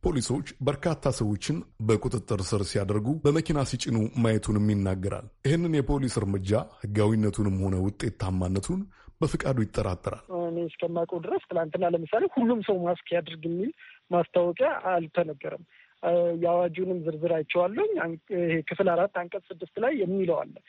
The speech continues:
Speaker 2: የአገልግሎት መስጫ ቦታዎች ላይ ለምሳሌ ትራንስፖርት ውስጥ ስትገባ፣ እ፣ እንትን ውስጥ፣ እ፣ ምንድነው ባንክ፣ ሆስፒታል ምናምን ስትገባ ማለት አለብን፣ ማስክ ማድረግ አለብን እንጂ መንገድ ላይ ስትራመድ ምናምን ማስክ ማድረግ አለብን የሚል የለም። አርጉ ራሱ ከተባለ በስነ ስርዓቱ መጀመሪያ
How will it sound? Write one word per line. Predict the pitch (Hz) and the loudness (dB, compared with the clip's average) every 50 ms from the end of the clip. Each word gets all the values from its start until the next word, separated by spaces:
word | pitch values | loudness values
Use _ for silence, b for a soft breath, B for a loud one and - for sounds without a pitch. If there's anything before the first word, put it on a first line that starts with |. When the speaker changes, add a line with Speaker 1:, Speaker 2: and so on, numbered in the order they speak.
| B B B | B B B
Speaker 2:
የአገልግሎት | _ - 185 170 190 185 175 196 180 151 160 | _ 0 0 2 0 0 0 -2 -2 -2 -4
መስጫ | 170 147 - - - | -8 -6 -4 -4 -4
ቦታዎች | - 147 147 - 160 147 147 - | -4 -4 -6 -8 -10 -12 -10 -8
ላይ | 165 160 | -8 -6
ለምሳሌ | 156 160 156 - 185 180 165 | -6 -6 0 0 0 0 0
ትራንስፖርት | - 160 156 143 139 - - 156 151 - | -2 -4 -6 -6 -8 -8 -8 -8 -8 -8
ውስጥ | 165 - | -12 -10
ስትገባ፣ | - 156 - - 165 156 143 151 143 - B B B B B B B B | -10 -12 -4 -2 -2 0 2 0 0 -2 B B B B B B B B
እ፣ | - 170 165 165 165 165 165 180 | 0 2 2 4 2 2 0 -2
እንትን | 180 160 147 - 175 165 | -4 -6 -6 -6 -6 -6
ውስጥ፣ | 160 151 - - _ _ _ - | -6 -6 -8 -14 _ _ _ -4
እ፣ | 170 160 156 156 156 156 151 147 147 143 143 143 | 0 0 2 2 2 2 2 2 0 0 -2 -2
ምንድነው | 147 147 143 147 143 143 139 | -4 -4 -4 -4 -4 -4 0
ባንክ፣ | 139 156 160 156 156 156 156 - - - - - | 2 2 2 4 2 -2 -4 -6 -12 -16 -8 -6
ሆስፒታል | 170 156 - - 165 - 160 156 151 151 | -6 -6 -4 -6 -2 0 2 2 2 0
ምናምን | 165 165 160 156 156 147 | 2 0 0 0 0 -2
ስትገባ | - 175 - 160 185 175 165 185 320 - _ _ _ _ _ _ _ _ - 247 240 233 | -8 -12 -2 0 0 2 2 -2 -4 -6 _ _ _ _ _ _ _ _ -12 -8 -6 0
ማለት | 208 190 185 185 185 175 - | 2 2 4 4 2 2 2
አለብን፣ | 170 165 160 156 147 160 156 | -2 -2 -4 -8 -8 -8 -4
ማስክ | 170 175 170 - - | -4 -4 -4 -4 -6
ማድረግ | 185 170 160 156 160 156 | -4 -2 -2 0 0 0
አለብን | 151 147 147 147 143 170 175 | -2 -2 -2 -6 -4 -4 -4
እንጂ | 180 180 370 453 | 0 0 0 0
መንገድ | 381 269 185 180 175 | 0 0 2 0 2
ላይ | 170 160 - | 2 -2 -4
ስትራመድ | - _ - 185 165 160 143 139 170 226 - - _ b b b b b b b b - | -6 _ -4 -4 -2 -4 -6 -4 -4 -4 -6 -6 _ b b b b b b b b -4
ምናምን | 170 170 165 185 220 | -2 -2 -2 -2 0
ማስክ | 208 175 160 - _ | -2 -2 -4 -4 _
ማድረግ | 180 165 160 160 156 160 | -2 0 0 2 2 2
አለብን | 156 156 156 147 143 160 | 0 0 -2 -4 -4 -6
የሚል | 160 175 226 311 | -4 -2 -2 -2
የለም። | 196 165 151 147 - B B B B B B B | -2 -2 -4 -10 -14 B B B B B B B
አርጉ | 202 196 202 202 233 | 0 0 0 2 2
ራሱ | 208 190 175 160 202 | 2 2 0 -4 -6
ከተባለ | - - 185 180 180 185 214 392 | -6 -6 -2 -2 -2 -2 -2 -2
በስነ | 427 381 - 226 - | -4 -6 -6 -8 -10
ስርዓቱ | - - 180 165 - 196 | -6 -6 -6 -6 -6 -10
መጀመሪያ | 185 170 156 160 160 165 180 202 247 | -10 -8 -8 -8 -4 -2 -2 0 0